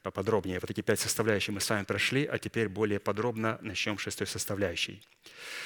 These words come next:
Шестая составляющая — в определении доброго потенциала в нашем сердце или же в надежде является наша способность, состоящая в нашем призвании быть светом. Матфея пять, четырнадцать, шестнадцать.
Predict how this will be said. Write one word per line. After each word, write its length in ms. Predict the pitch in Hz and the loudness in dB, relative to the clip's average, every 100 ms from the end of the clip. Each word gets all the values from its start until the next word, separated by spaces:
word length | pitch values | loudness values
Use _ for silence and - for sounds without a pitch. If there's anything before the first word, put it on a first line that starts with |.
| - | 0
Шестая 340 | - 151 - 151 | 4 6 6 4
составляющая — 1000 | 135 - 123 127 110 - 110 104 95 - - - | 4 2 4 4 4 2 4 4 2 -4 -14 -6
в 80 | 110 | -4
определении 500 | 117 113 117 110 107 | 0 2 4 4 4
доброго 320 | 120 110 107 | 4 4 4
потенциала 760 | 113 - 104 - 113 98 92 - | 0 0 2 6 6 6 4 0
в 140 | 107 | -2
нашем 400 | 110 92 107 87 | 2 2 0 -2
сердце 460 | - - 147 - - | 0 2 4 2 -2
или 260 | - 107 | 0 0
же 340 | 101 98 92 - _ _ _ _ - | 2 2 0 -4 _ _ _ _ -14
в 160 | 98 | -2
надежде 560 | 107 98 98 87 101 135 - - - - - - 98 | 2 4 2 0 0 -2 -6 -20 -20 -20 -20 -16 0
является 640 | 104 120 127 120 110 113 | 4 6 6 6 4 0
наша 200 | 104 104 | 0 0
способность, 680 | - 107 - 131 131 - - | 0 -2 0 -2 -2 -6 -4
состоящая 840 | - 120 - 117 123 107 - 113 - | 0 2 4 6 6 4 6 4 4
в 120 | 101 | 0
нашем 300 | 107 - 107 | 2 2 0
призвании 680 | 113 95 107 120 117 117 - - - | 0 2 2 4 4 2 -2 -14 -12
быть 420 | 92 104 98 - _ _ _ | 2 2 2 -4 _ _ _
светом. 640 | - - 113 98 90 82 - _ _ _ _ _ _ _ _ _ - 127 | 0 4 6 4 2 -4 -10 _ _ _ _ _ _ _ _ _ -4 2
Матфея 340 | 135 - 139 | 4 6 4
пять, 240 | - 135 | 6 2
четырнадцать, 540 | - 123 - 117 110 120 | 2 0 2 2 2 0
шестнадцать. 640 | 127 - 127 113 113 | 0 2 4 4 4